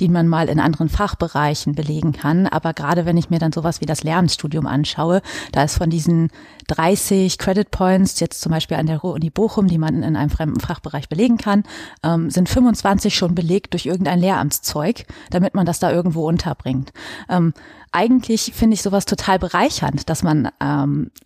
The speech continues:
ja, sich auch mal fachfremd weiterbildet und nicht immer nur, ja, das studiert, was man von vornherein sich so auferlegt hat,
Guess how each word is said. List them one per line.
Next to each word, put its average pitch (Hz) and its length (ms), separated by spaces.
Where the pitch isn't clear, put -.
ja, 170 140
sich - 200
auch - 100
mal 160 120
fachfremd 143 800
weiterbildet 160 880
und 151 300
nicht 196 240
immer 160 260
nur, 165 480
ja, 165 320
das 170 240
studiert, 180 500
was - 180
man 160 320
von 165 220
vornherein 165 880
sich - 240
so 165 140
auferlegt 139 640
hat, - 200